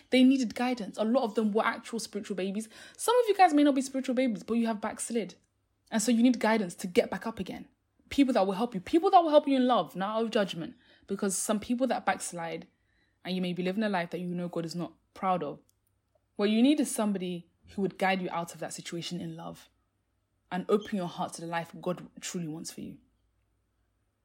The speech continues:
So find that community that will keep you accountable.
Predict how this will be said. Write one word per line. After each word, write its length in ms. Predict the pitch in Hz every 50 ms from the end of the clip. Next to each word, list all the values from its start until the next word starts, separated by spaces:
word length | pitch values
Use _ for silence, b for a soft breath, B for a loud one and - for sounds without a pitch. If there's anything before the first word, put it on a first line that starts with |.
| _ _ _ _ _ _ _ _ _ _ _ _ -
So 140 | - - 233
find 260 | 208 - 247 262 285 233
that 100 | - -
community 420 | - - 180 165 160 147 - 160
that 80 | 156 151
will 80 | 147
keep 240 | - - 175 - -
you 60 | 160
accountable. 520 | 160 - - 160 151 - - - - -